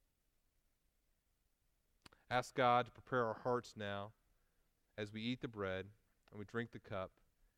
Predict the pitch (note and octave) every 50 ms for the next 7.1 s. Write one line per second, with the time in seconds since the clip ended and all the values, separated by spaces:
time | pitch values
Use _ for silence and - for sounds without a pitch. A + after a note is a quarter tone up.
0 | _ _ _ _ _ - G2+ G2 - G2 - _ - - B2 A#2 A#2 A2 G#2 G#2
1 | G#2+ G#2+ G#2 G2 G2 G2+ G#2+ G#2+ G#2+ G2+ - G#2+ G2 - - G2+ F#2+ F#2+ - -
2 | A#2+ A#2 A2+ G#2 G2 F#2+ F#2+ F#2+ - - - - _ _ _ _ _ _ _ _
3 | _ _ _ _ _ _ _ _ _ _ _ _ _ _ _ - G#2+ A2 A2+ B2
4 | A#2+ - A#2 - - B2+ B2 B2 B2 B2 B2 A2 A2 A#2+ A#2+ - - - - B2+
5 | A#2 A2+ - - B2 A#2 A#2 A#2+ A#2+ A#2 A2+ A#2 A2 G#2+ A2 A2 G#2+ A2 G#2+ G#2+
6 | A2 A#2 A#2 A#2 A2 - - - - A2+ A2 G#2 G#2 G2 A2 G#2+ G#2+ G#2 - -
7 | A2 G2